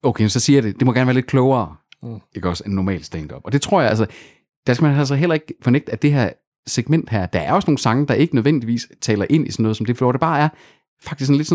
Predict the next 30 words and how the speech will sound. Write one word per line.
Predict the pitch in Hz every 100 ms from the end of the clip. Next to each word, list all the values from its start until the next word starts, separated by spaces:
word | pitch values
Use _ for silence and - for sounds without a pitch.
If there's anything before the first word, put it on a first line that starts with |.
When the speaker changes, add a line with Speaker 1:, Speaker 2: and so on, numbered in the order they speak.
| 151
Speaker 1:
noget | 156
YouTube-lyrik, | - 120 87 90 107
ikke | 107 113
også? | -
Der | 135
er | 139
sgu | - 135
mange | 117 170 208
på | 127
YouTube, | 107 - 95
der | 87
laver | 90 104
sådan | 104
nogle | 92 82
comedy-sange | 107 110 98 - 78 87 104
og | -
sådan | 92
nogle |
ting, | - 104
og | 95
han | 156
er | 156
så | 147
tilfældigvis | 135 170 120 107
bare | - 120
en | 139
af |
de | 110
mest | 120 113
populære. | 90 87 123 87